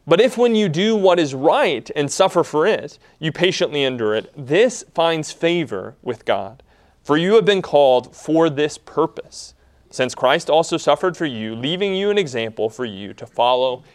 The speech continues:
in his steps." I want you to notice that phrase, "For you have been called for this purpose." What purpose is he talking about? Well, in context, he's talking about the purpose of suffering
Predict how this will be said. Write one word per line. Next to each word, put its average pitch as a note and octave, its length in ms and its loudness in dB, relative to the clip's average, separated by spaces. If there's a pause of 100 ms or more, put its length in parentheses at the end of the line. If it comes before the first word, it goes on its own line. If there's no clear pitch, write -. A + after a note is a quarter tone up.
in A2+ 140 -10
his A#2 160 -8
steps." - 240 -8
I A3 80 2
want C4 120 2
you A3 60 2
to G3 80 2
notice F#3+ 260 2
that D3 200 0
phrase, D3 380 2 (200)
"For C#3+ 120 0
you G3 320 0
have F3+ 140 0
been E3 180 0
called D#3+ 580 2
for F3 460 4
this C#3+ 500 -4 (300)
purpose." - 400 -6
What A3+ 180 0
purpose F#3 380 -4
is B2+ 100 -12
he A#2 80 -8
talking - 400 -8
about? - 240 -20 (2250)
Well, D3+ 100 0
in D3 100 0
context, C#3 560 -4
he's D3 140 -4
talking G#3 540 0
about D3 520 2
the C#3 80 -2
purpose F3+ 320 2
of - 180 2
suffering D3+ 920 0